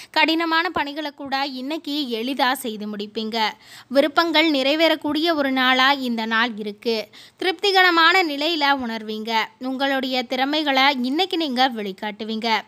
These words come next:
சக பணியாளர்கள் ஆச்சரியத்தக்க விதத்துல இந்த செயல்பாடுகளை இருக்குங்க.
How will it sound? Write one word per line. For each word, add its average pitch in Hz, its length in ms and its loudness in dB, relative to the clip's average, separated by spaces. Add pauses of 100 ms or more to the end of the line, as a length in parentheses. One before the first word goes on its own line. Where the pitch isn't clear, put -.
(260)
சக 294 340 2
பணியாளர்கள் 311 680 0
ஆச்சரியத்தக்க 302 1080 0
விதத்துல 269 500 0
இந்த 247 240 -4
செயல்பாடுகளை 220 840 -4
இருக்குங்க. 214 600 2